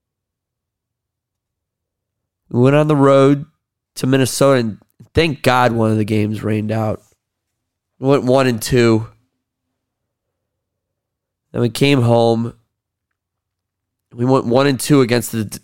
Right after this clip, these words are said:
Detroit Tigers, including they had a, a doubleheader sweep, which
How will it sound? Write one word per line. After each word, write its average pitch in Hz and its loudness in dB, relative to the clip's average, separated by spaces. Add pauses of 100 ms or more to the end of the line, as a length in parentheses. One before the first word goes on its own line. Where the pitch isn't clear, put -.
Detroit 127 0
Tigers, 110 -2
including 117 -2 (460)
they 127 0
had 120 2
a, 117 -2
a - 0
doubleheader 120 0
sweep, - -2 (1900)
which - -6